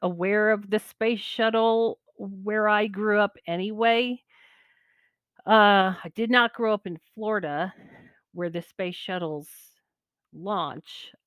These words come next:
I grew up in California, one hour from where the Air Force base is that the space shuttles land. So,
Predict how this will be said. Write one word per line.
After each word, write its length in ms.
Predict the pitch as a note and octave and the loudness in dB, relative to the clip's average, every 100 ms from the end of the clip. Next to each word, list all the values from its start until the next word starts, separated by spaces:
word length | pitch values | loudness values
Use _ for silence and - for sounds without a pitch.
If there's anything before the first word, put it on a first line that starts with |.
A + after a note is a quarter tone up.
| _ | _
I 260 | E3 F3 G3+ | -6 -4 -4
grew 280 | A3 G#3+ | -4 -2
up 240 | E3 D#3 - | -2 -4 -8
in 140 | D#3+ | -14
California, 1040 | - F#3+ E3 - - B3+ A#3+ E3 C#3+ F3 - _ _ _ _ _ _ _ _ - | -6 -4 -4 -6 -6 -4 -2 -4 -6 -8 -10 _ _ _ _ _ _ _ _ -18
one 240 | E3 C4 D4 | -4 -4 -2
hour 480 | D#3 D#3+ D#3 D3+ F3+ | -4 -2 -2 -2 -4
from 320 | - F#3+ E3+ | -4 -6 -2
where 540 | E3 D#3+ D#3+ F3 F#3+ _ _ _ _ _ _ - | -2 0 0 -4 -8 _ _ _ _ _ _ -10
the 140 | F3 C3 | -8 -2
Air 200 | G#3+ C#4 | 0 -2
Force 420 | - E3 D3+ _ | -2 -6 -6 _
base 340 | E3 D#3+ D#3 D#3 | -8 -6 -8 -10
is 300 | C3+ D3+ - _ - | -8 -8 -12 _ -8
that 200 | E3+ - | -8 -8
the 60 | E3+ | -20
space 340 | - D#3+ D3+ | -10 -8 -8
shuttles 460 | - D#3 D3 C#3 D#3 | -6 -6 -6 -10 -12
land. 600 | D3+ E3+ C#3 - - E3 _ _ _ _ _ _ _ _ _ _ _ _ _ _ | -6 -6 -6 -10 -14 -16 _ _ _ _ _ _ _ _ _ _ _ _ _ _
So, 640 | - G#3+ G#3 F#3+ F3+ | 0 6 8 8 6